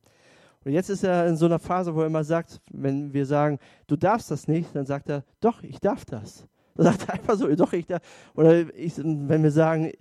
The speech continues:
„Ich möchte das aber nicht“, „Doch, du möchtest das.“ <laughs> „Nein, ich möchte, doch, du möchtest das.“ Oder weißt du nicht, was du machen sollst. Aber für Kinder ist es fast, sind Eltern ein Rätsel. Und so ist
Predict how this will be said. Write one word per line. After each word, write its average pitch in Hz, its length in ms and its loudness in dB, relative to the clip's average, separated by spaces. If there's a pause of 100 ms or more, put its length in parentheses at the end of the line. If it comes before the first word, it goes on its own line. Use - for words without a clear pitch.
(180)
„Ich - 160 -2
möchte 208 320 4
das 156 220 0
aber 143 240 2
nicht“, 175 280 0 (380)
„Doch, 247 220 2
du 180 120 -4
möchtest 165 500 -2
das.“ 120 340 -8 (160)
<laughs> - 180 -20
„Nein, 254 480 2
ich 190 140 -2
möchte, 208 260 2
doch, - 140 -4
du - 100 -8
möchtest 190 440 -6
das.“ 127 120 -10 (460)
Oder 185 180 4
weißt 233 220 8
du 220 60 0
nicht, 233 180 6
was 240 160 4
du 226 100 -2
machen 247 260 0
sollst. 165 180 -2 (200)
Aber 165 140 -6
für 170 100 -2
Kinder 233 460 -4
ist - 160 -8
es 175 120 -8
fast, - 460 -8 (640)
sind 139 180 -4
Eltern 190 340 -2
ein 156 140 -4
Rätsel. 160 440 -6 (400)
Und 165 160 -6
so 247 340 -6
ist - 300 -16